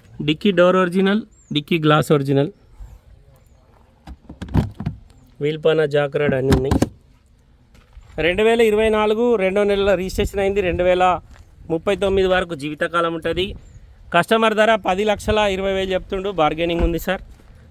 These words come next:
ఈ బండికి లోన్ ఉంది, లోన్ తోటి మనకు సంబంధం లేదు, వాళ్ళు లోన్ క్లోజ్ చేసి ఇస్తారు, మనం రీఫైనాన్స్ చేసుకోవచ్చు. అరవై ఏడు వేల ఆరు వందల ముప్పై ఆరు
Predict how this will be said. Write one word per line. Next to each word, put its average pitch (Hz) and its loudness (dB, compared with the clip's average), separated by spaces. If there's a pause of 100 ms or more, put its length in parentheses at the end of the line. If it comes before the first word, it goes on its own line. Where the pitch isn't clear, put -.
(120)
ఈ - -2
బండికి 208 4
లోన్ 208 2
ఉంది, 214 0
లోన్ 185 0
తోటి 185 -4
మనకు 175 -4
సంబంధం 170 -2
లేదు, 175 -2
వాళ్ళు 151 -2
లోన్ 156 -4
క్లోజ్ 151 -4
చేసి 147 -4
ఇస్తారు, 147 -6 (440)
మనం 147 2 (100)
రీఫైనాన్స్ 147 -2
చేసుకోవచ్చు. 135 -8 (500)
అరవై 180 2
ఏడు 196 0
వేల 202 2 (100)
ఆరు 185 0
వందల 185 2 (100)
ముప్పై 160 -2
ఆరు 151 2